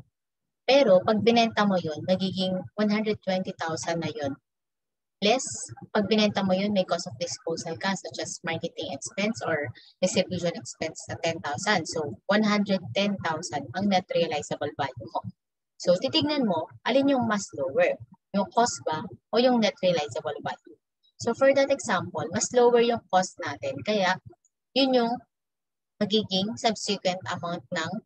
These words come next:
inventory natin as of December thirty-one. Okay. So, mamaya may mga sample tayo para mas ma-imagine natin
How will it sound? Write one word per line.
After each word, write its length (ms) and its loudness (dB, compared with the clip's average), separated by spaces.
inventory 560 2
natin 400 -8
as 160 2
of 160 4
December 400 -6
thirty-one. 560 -2
Okay. 160 0
So, 160 -2
mamaya 400 4
may 240 4
mga 320 0
sample 320 0
tayo 400 -6
para 160 -4
mas 240 -8
ma-imagine 480 0
natin 320 -4